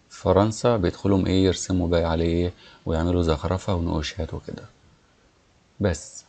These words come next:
الباراجراف الأولاني هنقول بقى معاني الكلمات، دي اكتشف، وديت اكتشافات، ودي معناها بيز،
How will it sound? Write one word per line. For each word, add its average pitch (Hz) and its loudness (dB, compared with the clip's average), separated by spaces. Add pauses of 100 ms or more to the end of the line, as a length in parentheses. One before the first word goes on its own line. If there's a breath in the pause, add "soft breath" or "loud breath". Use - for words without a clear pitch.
(120)
الباراجراف 127 4
الأولاني 98 2
هنقول 104 0
بقى 95 4
معاني 90 2
الكلمات، 90 -2 (160)
دي 92 0
اكتشف، - -6 (1600)
وديت 90 2
اكتشافات، - -2 (2750)
ودي 98 2
معناها 95 0
بيز، 117 2